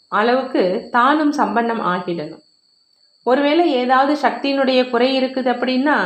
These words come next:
மத்தவங்களும் அதே விஷயத்துல பலகீனமாக இருப்பாங்க. ஏன்னா பொறுப்புல இருக்கிறவங்க இல்லையா? டீச்சர்கள் மிக கவனமுடையவராகவும் எவரடியாகவும் இருக்கணும். ஸ்தூல மற்றும் சூட்சம சோம்பலினுடைய பெயரடையாளம் கூட இருக்க வேண்டாம்.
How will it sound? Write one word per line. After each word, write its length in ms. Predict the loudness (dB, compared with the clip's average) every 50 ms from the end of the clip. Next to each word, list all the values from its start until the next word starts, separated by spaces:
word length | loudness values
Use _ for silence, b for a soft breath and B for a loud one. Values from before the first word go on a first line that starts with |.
| -4 -6 -4
மத்தவங்களும் 580 | -2 -2 -2 0 -2 -2 0 0 0 0 0 0
அதே 460 | 0 0 0 0 0 0 0 0 0 2
விஷயத்துல 640 | 2 0 -2 -4 -2 0 -2 -2 -2 -2 -4 -2 -2 -2
பலகீனமாக 680 | -2 -2 -2 -2 -2 -2 -2 -2 -2 0 -2 -2 -2 -2 -4
இருப்பாங்க. 500 | -4 -4 -4 -6 -8 -8 -8 -6 -8 -10 -12 -14 -18 _ _ _ _ b b b b b b _ _
ஏன்னா 180 | -2 0 0 0 0
பொறுப்புல 540 | 2 2 2 2 0 0 0 0 2 2 2
இருக்கிறவங்க 480 | 2 0 0 -2 -2 0 0 0 -2 -2
இல்லையா? 360 | 0 0 0 0 0 0 0 -2 -4 -6 -12 -18 _ _
டீச்சர்கள் 540 | _ -8 -6 -2 -2 -2 -2 0 -2 -2 0
மிக 280 | -2 -2 0 0 0 -2
கவனமுடையவராகவும் 1120 | 0 0 0 0 0 0 0 0 0 0 2 2 2 2 0 0 0 0 0 0 0 -2 -2
எவரடியாகவும் 760 | -2 -2 0 0 0 0 0 0 0 0 0 0 -2 -2 -2
இருக்கணும். 480 | -2 -2 -4 -4 -4 -4 -2 -4 -4 -6 -8 -16 _ b b b b b b b b b -20
ஸ்தூல 400 | -8 -4 -2 0 2 4 4 4
மற்றும் 360 | 2 0 0 0 -2 -2 -2
சூட்சம 480 | -2 -2 -4 -4 -2 -2 -2 -2 -2
சோம்பலினுடைய 720 | -2 -2 -2 -2 -2 0 0 0 0 0 0 0 0 -2 -2 -2
பெயரடையாளம் 720 | -2 -2 -2 0 0 0 0 2 2 2 0 0 -2 -4
கூட 180 | -4 -4 -4 -2 -2
இருக்க 280 | -2 -2 -2 -4 -2 -2 -2
வேண்டாம். 500 | -2 -2 -4 -4 -4 -4 -4 -6 -6